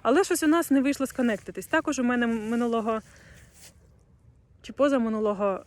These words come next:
е, дня був пропущений дзвінок від когось з Едмонтону. Може, це ця компанія все ж таки зібрала чехли і хотіла мене покликати.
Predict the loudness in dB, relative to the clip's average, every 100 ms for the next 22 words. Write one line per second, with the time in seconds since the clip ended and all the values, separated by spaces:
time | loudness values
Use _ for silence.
0 | -14 -6 -2 0 2 0 -2 -8 -18 -20
1 | -20 -20 -14 -6 -2 0 0 -2 _ -20
2 | -20 -20 -18 -8 -4 -2 0 0 0 2
3 | 0 2 2 2 0 -6 -20 -14 -12 -2
4 | 2 2 2 4 4 2 0 -6 -4 -2
5 | 0 0 0 -2 2 0 0 0 0 0
6 | -4 -6 -8 -8 -6 -4 -2 -2 -2 -4
7 | -6 -2 0 0 -2 -6 -6 -4 -4 -6
8 | -6 -4 -2 -2 -4 -6 -6 -6 -6 -8